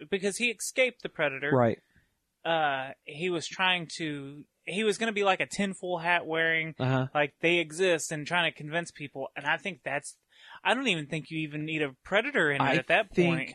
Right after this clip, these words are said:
Speaker 2: I think that's one of the reasons why he turned it down.
Speaker 1: Oh, man, that would've been so good.
Speaker 2: But you remember in the second one, Gary Busey's character.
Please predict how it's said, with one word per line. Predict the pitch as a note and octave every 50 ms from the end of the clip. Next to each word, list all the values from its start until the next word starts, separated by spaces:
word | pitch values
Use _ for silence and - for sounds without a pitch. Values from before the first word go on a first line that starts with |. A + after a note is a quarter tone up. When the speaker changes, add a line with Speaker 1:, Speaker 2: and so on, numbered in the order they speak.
| - -
Speaker 2:
I | C3+ C#3 D3 D#3+
think | D3+ - _ - E3+ D#3+ D3+ D3 - -
that's | C#3 C3+ C#3 - - - -
one | C3 C3+ C3
of | B2+
the | C3 B2+
reasons | C3 B2 A#2+ B2 A#2+ A#2
why | A#2+ A2+ A2+
he | A2
turned | - A#2+ A#2 A2
it | G#2 -
down. | - G#2+ G#2 F#2+ - - _ _ _ _ _ _ _ _ _ -
Speaker 1:
Oh, | - - - - - - - B2+
man, | C3+ D#3 - - - D#3+
that | E3+ F3+
would've | F#3+ F#3+
been | F3 D3
so | D3+ - - A#3+ A3+ A3
good. | F#3 D#3+ F3 E3+ F3+ E3+ D3 C3 B2+ - -
Speaker 2:
But | C3 A#2+ C3+ C3 A#2 A2+ B2+
you | C3+ C#3 D#3 E3
remember | F3 F3 F3 E3+ F3+ E3+
in | E3 D#3+
the | D3+
second | - - - F#3 F3+ - D3
one, | - - A2+ A2 G#2+ G#2 A2+ C3 - _ -
Gary | B2 B2 B2+ C3+ C#3 C#3
Busey's | C#3+ D#3 F3 F#3 F3 - - A#2+ A2+
character. | - - - G#2 G#2+ G#2+ - _ - - - -